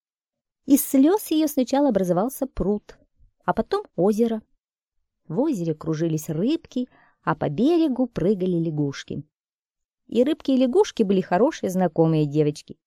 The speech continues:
и все вместе они кричали: «Купите, девочки, мячик! Поскорее купите ей мячик!» Но так как мама по-прежнему не торопилась купить мячик,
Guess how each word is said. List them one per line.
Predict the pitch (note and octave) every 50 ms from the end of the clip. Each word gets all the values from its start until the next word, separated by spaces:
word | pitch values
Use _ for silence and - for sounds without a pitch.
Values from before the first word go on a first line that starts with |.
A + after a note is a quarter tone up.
| _
и | - D#3
все | - - - D#3+ D3+ C3+
вместе | C#3+ D3+ E3 B3 F4 E4+ - - A#3+
они | A#3 A3 G#3+ G3+
кричали: | - G3+ G#3 G3+ - - F3+ E3 D#3+ D#3 C#3+ C#3 C#3 - _ _ _ _ _ _ _ _ _
«Купите, | - - E4+ - F#4+ F#4+ F#4+ F4+ E4+ - D#4+
девочки, | C#4+ D#4+ D#4 E4+ D#4 - - D#4
мячик! | D#4 D#4 C4+ D4+ F4 E4+ E4 D#4 D4+ - - D4+ D4 - -
Поскорее | - C4 C#4 - - C4 D4 D#4 D#4 F4 E4+ D#4+ D#4+ D#4+ D4+
купите | - C#4+ C#4+ - D#4 D#4+ F4+ F4+ F4 E4+ - D#4+
ей | D#4+ E4 E4 D#4
мячик!» | C#4+ B3 A#3 B3 D4+ F4 E4 E4 E4 - - D4 C#4+ - - _ _ _ _ _ _ _ _ _ _ _ _ _ _ _ _ _ _ _ -
Но | A#3+ B3+
так | - - C#4+ C#4
как | - C#4 - -
мама | B3+ C4 C4 B3+ B3+
по-прежнему | - - D4 D4 - - C4 A#3+ G#3+ F#3+ F3 F3 E3+ E3 E3
не | E3 D#3+
торопилась | D#3 E3+ D#3+ E3 D#3 - E3+ E3 E3 D#3+ -
купить | - F3 D#3 - F#3+ E3+ - -
мячик, | B3 D4 E4 F#4+ G4 - - F#4 - -